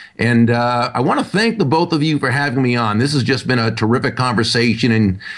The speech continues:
uh, y-, you're both fantastic. Thank you.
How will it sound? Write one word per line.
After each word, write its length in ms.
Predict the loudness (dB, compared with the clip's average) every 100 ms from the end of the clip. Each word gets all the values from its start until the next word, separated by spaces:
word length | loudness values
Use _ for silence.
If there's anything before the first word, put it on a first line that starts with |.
| -16 -4
uh, 420 | -2 0 0 0
y-, 40 | 0
you're 380 | 0 2 2
both 280 | 4 2 0
fantastic. 640 | 0 0 0 -2 -4 -8 -4
Thank 320 | -2 -2 -2
you. 240 | -6 -6